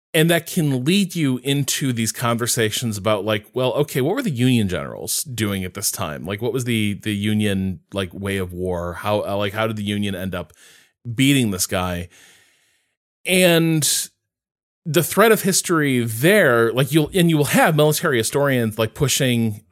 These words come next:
like, in this different direction of, like, well, you know, one of the things that makes, uh, the, the Union so easy to underestimate is, like, that they grasp,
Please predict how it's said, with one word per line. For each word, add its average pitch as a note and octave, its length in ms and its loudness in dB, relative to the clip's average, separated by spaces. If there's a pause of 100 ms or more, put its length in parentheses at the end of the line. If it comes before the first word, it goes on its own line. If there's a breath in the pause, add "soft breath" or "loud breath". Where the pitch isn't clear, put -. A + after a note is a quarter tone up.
like, A#2 300 -6 (180)
in E3+ 280 4
this D3 160 0
different B2+ 300 0
direction A2+ 640 0
of, G#2+ 280 -2
like, A2+ 220 -2
well, A2+ 340 2
you A#2+ 120 -4
know, G#2 140 -2
one A#2+ 260 -4
of B2 100 -4
the B2 80 -6
things G#2 380 -6
that - 120 -8
makes, F#2+ 420 -4 (540 soft breath)
uh, G2+ 320 0 (100)
the, B2+ 360 -8
the B2 140 0
Union E3 360 4
so C#3 180 2
easy G#2+ 280 0
to - 200 -8
underestimate G2 840 0
is, G2 240 -4
like, F#2+ 200 -2
that G2+ 160 -10
they G#2+ 180 2
grasp, G2 540 -2